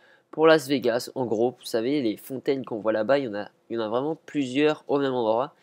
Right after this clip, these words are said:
Et je trouvais ça vraiment joli, euh, joli. J'avais même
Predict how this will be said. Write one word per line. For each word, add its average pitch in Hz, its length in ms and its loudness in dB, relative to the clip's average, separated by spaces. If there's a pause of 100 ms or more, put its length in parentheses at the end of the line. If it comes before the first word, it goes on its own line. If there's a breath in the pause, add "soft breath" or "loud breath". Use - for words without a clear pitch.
(280 loud breath)
Et 131 80 0
je 139 120 -4
trouvais 185 260 2
ça 202 240 -2
vraiment 185 380 -4
joli, 127 340 -8 (220)
euh, 110 240 4 (460)
joli. 135 460 0 (1200)
J'avais 127 300 6
même 165 300 0